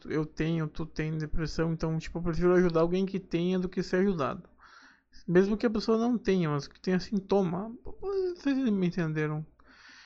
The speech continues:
que depressão não se brinca, cara. Não se brinca mesmo.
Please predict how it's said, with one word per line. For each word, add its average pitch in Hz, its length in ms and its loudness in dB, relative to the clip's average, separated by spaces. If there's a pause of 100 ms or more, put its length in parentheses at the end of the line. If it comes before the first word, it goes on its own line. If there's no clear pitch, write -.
(160)
que - 120 -10
depressão 165 640 0 (580)
não 185 320 2
se - 140 0
brinca, 151 440 -2
cara. - 320 -16
Não 151 160 -4
se 170 120 -2
brinca 165 340 -2
mesmo. 151 380 -4